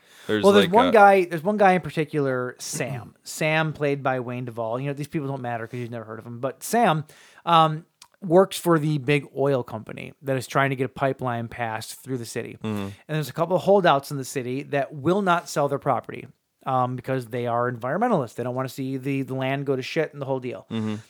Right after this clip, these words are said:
Speaker 2: However, there's other people that live there that want nothing more than to get the pipeline through because they'll make a boatload
Speaker 1: They
Speaker 2: of
Speaker 1: want,
Speaker 2: money.
Speaker 1: they want the cash.
Speaker 2: So you have this whole, like, dichotomy going on within the city. So everybody's kinda at ends with each other.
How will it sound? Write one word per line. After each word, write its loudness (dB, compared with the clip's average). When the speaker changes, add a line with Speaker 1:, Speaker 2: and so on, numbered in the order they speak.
Speaker 2:
However, 6
there's 0
other 8
people 0
that -4
live -4
there -2
that 0
want 2
nothing 2
more 6
than 0
to -10
get -2
the -6
pipeline 4
through -6
because -10
they'll 0
make -4
a 0
boatload -4
Speaker 1:
They -2
Speaker 2:
of -2
Speaker 1:
want, -2
Speaker 2:
money. 2
Speaker 1:
they 0
want -2
the -8
cash. -4
Speaker 2:
So 8
you 0
have 4
this -2
whole, 4
like, -2
dichotomy 0
going -2
on 0
within 0
the -6
city. -6
So -12
everybody's 2
kinda 0
at 2
ends -4
with -10
each -10
other. -6